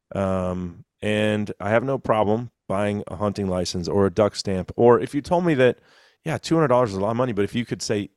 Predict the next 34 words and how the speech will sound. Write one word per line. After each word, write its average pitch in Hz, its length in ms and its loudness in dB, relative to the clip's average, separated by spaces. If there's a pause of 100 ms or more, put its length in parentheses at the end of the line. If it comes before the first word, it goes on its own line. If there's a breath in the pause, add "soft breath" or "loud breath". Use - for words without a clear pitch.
"But 117 160 0
hey, 147 260 0
eighty-five 120 440 -2
percent 110 260 -4
of 95 60 -2
it's 87 140 -4
going 98 240 -2
back 92 280 -6
into 87 680 -4 (480)
funding 92 560 -2 (340)
the 101 100 0
things 101 280 -2
that 92 100 0
I 87 80 -4
care 98 160 -2
about 92 200 0
the 82 60 -8
most," 117 340 4
then 98 120 -2
I'd 101 80 -2
be 113 60 0
like, - 180 -2 (220)
"Eh, 247 260 -6 (600 soft breath)
it's - 180 -10
a 165 60 -8
tough 156 260 -2
pill 139 120 4
to 120 80 0
swallow, 110 320 4
but, 101 220 4 (480)
you 107 100 0
know, 87 160 -2 (120)
okay." 95 400 0 (580)
Uh, 87 240 -6